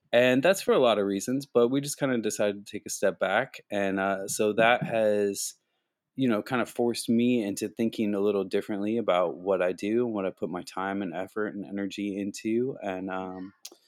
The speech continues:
you know, uh, earlier this year, I think it was June, I launched, uh, nineteen eighty-one Inventions, which is my, uh, humble, uh, guitar company,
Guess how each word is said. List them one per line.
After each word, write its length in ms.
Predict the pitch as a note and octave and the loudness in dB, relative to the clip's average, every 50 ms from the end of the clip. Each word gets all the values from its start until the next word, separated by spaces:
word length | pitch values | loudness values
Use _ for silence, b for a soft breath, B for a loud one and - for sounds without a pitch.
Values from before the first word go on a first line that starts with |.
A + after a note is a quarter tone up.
| b b b b b b b b b b b _ _ _ _ _ _ _ _ - - - | b b b b b b b b b b b _ _ _ _ _ _ _ _ -18 -4 -2
you 80 | A2+ | 0
know, 240 | G#2+ G#2 G2+ G#2 G2+ | 0 2 2 0 0
uh, 480 | - G2+ G2+ G2+ G2 G2 G2 G2 G2+ - - - | 2 4 4 6 6 6 4 4 2 0 2 4
earlier 380 | A#2+ A#2+ B2 B2 B2 A#2+ A#2 | 4 6 6 6 6 4 4
this 240 | G#2+ A2+ A2 - - | 2 0 -2 -2 -2
year, 200 | A#2 A#2+ A#2 A2+ | 0 2 4 4
I 60 | G#2+ | 2
think 220 | G#2 - A2+ G#2+ - | 2 0 -4 -2 0
it 40 | |
was 200 | C3 G#2 F#2+ F#2 | 0 0 0 -2
June, 640 | G2+ _ - - A2 A2+ B2 A#2 G2+ G2 F#2+ F#2+ G2 - - G2+ | -8 _ -6 -2 0 0 2 2 0 0 -2 -2 -4 -6 -8 -6
I 180 | G2 F#2+ G2 | -4 -2 -2
launched, 720 | G2 G2 G#2 G2+ G2+ G2+ G2+ G2+ A2 - - - - - - _ _ | -2 -2 -4 -2 -2 -2 -4 -6 -6 -6 -8 -8 -8 -10 -16 _ _
uh, 300 | - A2 G2+ G2 G2 G2 G2 | -4 -2 -2 0 0 0 -2
nineteen 360 | G#2 G#2 G2+ - - G#2 G#2+ | -2 -4 -4 -4 -4 -2 -2
eighty-one 320 | G#2 G2+ G2+ G2 G2 G2+ | -2 -2 -2 -2 -2 -2
Inventions, 480 | G2 F2 G2+ A2 A2+ - - F#2+ F#2 - | -2 -2 -2 -4 -4 -4 -6 -8 -8 -6
which 240 | _ G2 G2 - - | _ -6 -8 -4 -4
is 220 | G#2 G2 F#2+ - - | -6 -6 -4 -6 -6
my, 380 | G2 F#2+ F#2+ F#2+ F#2+ G2 G2+ G#2 | -6 -4 -4 -4 -4 -4 -6 -6
uh, 460 | F#2+ G2+ G2+ G2 G2 G2 G2 G2+ G2+ - _ _ _ _ _ - | -8 -8 -8 -8 -6 -6 -4 -6 -6 -10 _ _ _ _ _ -8
humble, 580 | A2+ B2 A#2 A2+ A2+ A2+ G#2+ A2 A#2 A#2 - _ _ _ _ _ _ - | -4 -4 0 2 2 2 2 0 -2 -4 -10 _ _ _ _ _ _ -2
uh, 280 | B2+ A2 G#2+ G#2+ A2 | 0 0 0 0 -2
guitar 380 | A#2 A2 - A2+ - A2 G#2+ G#2+ | -4 -2 -2 0 2 2 2 2
company, 540 | - - A2 G#2 - A2+ A2+ B2+ C3 C3+ | 2 0 -2 0 0 0 2 2 2 -2